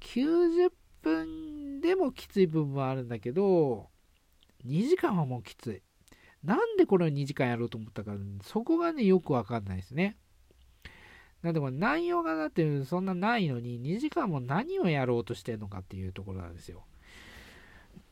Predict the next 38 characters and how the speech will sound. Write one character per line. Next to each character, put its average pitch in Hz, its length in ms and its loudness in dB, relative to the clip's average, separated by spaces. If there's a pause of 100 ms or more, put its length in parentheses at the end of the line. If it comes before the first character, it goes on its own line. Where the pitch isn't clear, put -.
(320)
う 175 40 -18
ー 127 120 -16
ん。 113 1000 -12 (1300)
そ 127 120 -6
こ 208 140 -4
が 254 100 -2
ね、 226 140 2
理 226 120 2
解 156 180 4
に 120 80 0
苦 117 180 4
し 120 120 0
む 107 120 0
し、 110 840 2
な 127 100 -6
ん 117 60 -4
か 139 60 -6
さ 214 120 0 (100)
い-、 349 40 2 (280)
さ 311 120 -2
っ 339 60 -2
き - 80 -8
言 196 100 4
っ - 20 -4
た 151 120 4
よ 143 60 4
う - 20 4
に、 123 120 0
そ 120 140 0
の、 113 580 -2 (1000)
な 156 440 -4
ん 269 40 -2
だ 175 80 4
ろ 143 80 6
う、 135 60 0
そ 135 100 0
の、 123 100 -2
ア - 80 -10